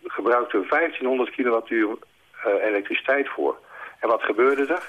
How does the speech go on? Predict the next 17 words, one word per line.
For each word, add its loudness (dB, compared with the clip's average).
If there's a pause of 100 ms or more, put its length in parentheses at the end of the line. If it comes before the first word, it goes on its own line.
(120)
Hè, -2
dat, 0 (240)
je -2
slaapkamer 0
werd 0
warm. 2 (580)
Je -8
moest -2
eigenlijk 0
weer 2
een 2
airco 0
in -6
je -2
slaapkamer -2
neerzetten -2
om -2